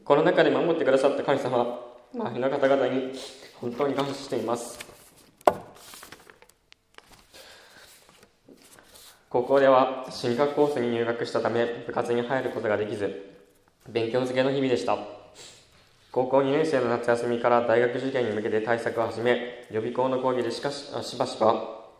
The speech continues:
日曜日の礼拝を欠席することもありましたが、礼拝に行かず、神様に背いてまで勉強したところで受からないのではないのか、などと考えるようになり、受験に支障が出ない限り礼拝を守ることを努力していました。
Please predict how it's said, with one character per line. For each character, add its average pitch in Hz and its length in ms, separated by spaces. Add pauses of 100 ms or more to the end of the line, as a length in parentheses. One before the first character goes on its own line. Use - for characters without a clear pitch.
(240)
日 - 160
曜 123 100
日 117 80
の 113 100
礼 110 160
拝 113 180
を 107 60
欠 110 140
席 120 240
す 117 120
る 113 80
こ 120 100
と 113 60
も 107 80
あ 101 40
り 107 80
ま 113 100
し - 60
た 104 100
が、 - 340 (760)
礼 127 200
拝 139 220
に 135 80
行 131 80
か 131 100
ず、 135 340
神 120 160
様 120 200
に 113 80
背 117 260
い 120 40
て 110 120
ま 120 100
で 120 120
勉 110 240
強 117 120
し - 60
た 117 80
と 113 100
こ 120 80
ろ 113 80
で 101 80
受 98 100
か 117 60
ら 123 80
な 123 160
い 110 40
の 107 60
で 107 60
は 107 60
な 110 160
い 120 60
の 101 80
か、 - 420 (120)
な 110 60
ど 110 120
と 113 100
考 120 120 (140)
え 123 60
る 113 100
よ 107 80
う 104 40
に 104 80
な 107 100
り、 101 360 (640)
受 110 120
験 120 220
に 123 80
支 123 120
障 123 300
が 139 340
出 123 80
な 113 140
い 110 60
限 120 240
り 107 120
礼 107 180
拝 107 160
を 107 140
守 113 160
る - 20
こ 113 100
と 104 80
を 101 60
努 107 80
力 110 180
し 101 60
て 107 80
い 101 40
ま 107 100
し 104 80
た。 98 140